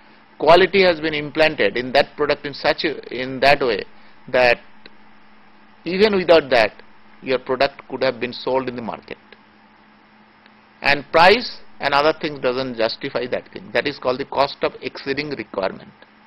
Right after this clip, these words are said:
Maybe you are, again, advertisement also, you are, might be spending too much in the advertisement,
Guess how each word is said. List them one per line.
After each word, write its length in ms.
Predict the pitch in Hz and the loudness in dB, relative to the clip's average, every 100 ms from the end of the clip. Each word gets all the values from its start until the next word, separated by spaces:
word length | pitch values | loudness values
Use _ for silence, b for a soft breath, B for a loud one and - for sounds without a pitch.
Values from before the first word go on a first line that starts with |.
| b b b b _ | b b b b _
Maybe 340 | 151 170 196 | 0 2 4
you 240 | 214 208 190 | 2 4 6
are, 300 | 175 165 - - 143 | 6 4 -6 -6 -4
again, 460 | 139 180 151 135 - | 4 4 4 -2 0
advertisement 600 | 131 139 160 160 156 151 | 2 4 2 2 -2 2
also, 340 | 139 139 143 | 2 2 -2
you 160 | 123 127 | 0 0
are, 140 | 127 117 - - | 0 -2 -12 -14
might 520 | 120 117 120 131 131 | -12 -2 -2 -2 -4
be 80 | 139 | -10
spending 580 | - 127 139 156 165 - - | -6 -4 -4 -6 -8 -10 -8
too 120 | 170 | -2
much 260 | 190 185 175 | 0 0 -2
in 100 | 165 | -2
the 80 | |
advertisement, 540 | 139 127 127 110 98 | -2 -2 -8 -8 -12